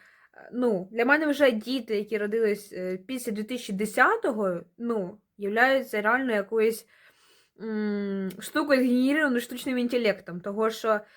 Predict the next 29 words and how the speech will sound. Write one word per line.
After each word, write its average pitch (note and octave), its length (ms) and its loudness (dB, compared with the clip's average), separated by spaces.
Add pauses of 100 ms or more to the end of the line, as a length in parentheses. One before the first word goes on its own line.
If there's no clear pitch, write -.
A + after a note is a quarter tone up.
(200)
вони A3 200 -2
якось, D4 300 4
знаєте, B3+ 220 0
вони B3 120 2
вже C4 160 2
мислять B3 360 0
по-другому, F#3 640 -2
з F#3+ 60 -6
ними A#3+ 220 0
вже C4 260 4
общатися A#3 600 2
можна. F#3+ 440 -6 (300)
Щоб A3 160 -4
ви G#3+ 40 -10
понімали, A#3+ 280 0
у A3+ 40 0
нас A3+ 200 2
в - 80 -20
коледж D#4 420 2
поступили A3 880 0
реально G3+ 340 4
діти G#3 340 -6
дві G#3+ 120 -4
тисячі G#3+ 360 -8
десятого G3+ 720 -2
тринадцятого G3 920 -4
года, F3 340 -6
ви E3+ 140 -8
понімаєте? E3+ 680 -10